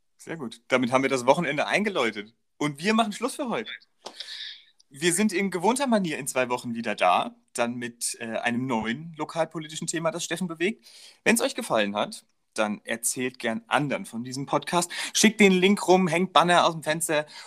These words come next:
und folgt dem Podcast hier auf Spotify. Ansonsten freut sich der frisch gebackene Stadtverordnete Herr Ball, wenn ihr auf seinen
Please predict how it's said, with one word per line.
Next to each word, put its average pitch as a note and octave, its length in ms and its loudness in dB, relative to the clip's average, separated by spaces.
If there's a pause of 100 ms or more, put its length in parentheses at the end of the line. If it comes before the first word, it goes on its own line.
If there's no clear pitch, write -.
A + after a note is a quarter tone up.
und C#3+ 280 -4
folgt E3 280 2
dem D#3+ 140 0
Podcast E3 560 4
hier E3 160 0
auf D3 100 -2
Spotify. F3+ 640 -6 (460)
Ansonsten E3+ 480 -4
freut D3+ 280 -6
sich D#3 160 -12
der D3 200 -8
frisch - 260 -12
gebackene C3+ 360 -2
Stadtverordnete B2+ 600 -6
Herr A#2+ 120 -6
Ball, A2+ 320 -2
wenn A2+ 280 -4
ihr A2+ 340 -4
auf A#2 200 -6
seinen G#2 500 -4